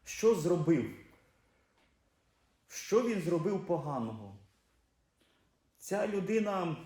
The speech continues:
якій ми зараз співчуваємо, ми не знаємо, що вона зробила. Ми знаємо, що наші воїни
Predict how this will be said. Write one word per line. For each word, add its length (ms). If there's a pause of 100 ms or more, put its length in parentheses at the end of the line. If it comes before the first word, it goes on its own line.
якій 280
ми 140
зараз 380
співчуваємо, 1040 (340)
ми 80
не 140
знаємо, 380
що 240
вона 300
зробила. 560 (720)
Ми 100
знаємо, 360
що 200
наші 320
воїни 560